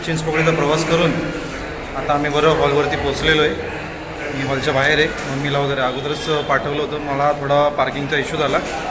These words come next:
गाडी पार्क करायला भेटली नाही, पण आता पार्क केली आहे आणि त्यानंतर इकडे, हॉलच्या इकडे आलो आहे. सगळेजण आतमध्ये बसलेत.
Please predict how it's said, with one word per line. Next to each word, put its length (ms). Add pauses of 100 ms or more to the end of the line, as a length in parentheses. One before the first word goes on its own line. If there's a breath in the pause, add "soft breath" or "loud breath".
(720)
गाडी 140 (100)
पार्क 180
करायला 220
भेटली 300
नाही, 200 (1040)
पण 180
आता 180 (440)
पार्क 260
केली 220
आहे 440
आणि 160
त्यानंतर 340
इकडे, 320 (100)
हॉलच्या 260
इकडे 160
आलो 200
आहे. 640
सगळेजण 340
आतमध्ये 380
बसलेत. 300